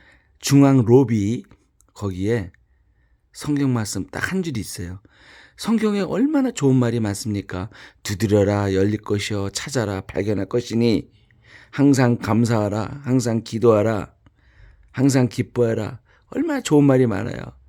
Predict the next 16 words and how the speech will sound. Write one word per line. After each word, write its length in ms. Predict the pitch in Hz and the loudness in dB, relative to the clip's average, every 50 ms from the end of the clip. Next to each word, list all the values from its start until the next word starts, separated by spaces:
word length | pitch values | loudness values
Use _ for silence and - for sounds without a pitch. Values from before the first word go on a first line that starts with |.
| _ _ - - - - - | _ _ -20 -20 -20 -20 -10
"내 200 | - 95 117 120 | 0 4 6 6
이웃을 400 | 117 110 113 120 123 120 104 104 | 6 4 2 0 0 0 -2 -4
사랑하라, 680 | 98 - 123 117 120 117 117 110 104 110 104 104 143 - _ _ - - - _ _ | -8 -6 -6 -4 -4 -4 -4 -4 -4 -6 -8 -10 -12 -14 _ _ -20 -20 -20 _ _
네 200 | - 104 113 110 | -4 -2 0 0
아내를 500 | 90 98 110 113 107 104 110 107 98 92 | 2 2 0 0 0 -2 -2 -4 -6 -6
남에게 400 | - 95 98 107 113 107 101 107 | -4 -2 -2 0 0 0 -2 -4
주지 280 | 98 - 107 98 92 117 | -4 -6 -8 -4 -2 0
마라, 420 | 113 104 101 98 104 95 92 - _ _ _ _ _ _ _ _ _ _ _ _ _ _ _ _ _ _ _ _ _ _ _ | 0 0 0 -2 -6 -8 -10 -12 _ _ _ _ _ _ _ _ _ _ _ _ _ _ _ _ _ _ _ _ _ _ _
돌을 260 | - 131 127 120 120 | -2 0 2 2 2
던지지 400 | 107 113 107 107 104 104 101 117 | 2 2 0 0 -2 -2 -2 0
말라, 420 | 110 104 98 95 - - - - - _ _ _ _ _ _ _ _ _ _ | 0 0 0 -2 -4 -6 -8 -12 -16 _ _ _ _ _ _ _ _ _ _
네가 240 | - 120 104 107 101 | -2 0 2 2 2
대접받고 560 | - 110 110 98 120 113 - 110 110 - 110 | 0 0 0 0 0 0 0 -2 -4 -4 -4
싶은 260 | 101 - - - 127 | -6 -6 -6 -4 -4
대로 220 | 110 113 113 101 107 | -2 -2 -2 -4 -4
대접해라." 520 | 101 - 120 110 110 113 - - - - | -4 -4 -6 -6 -4 -6 -6 -6 -8 -10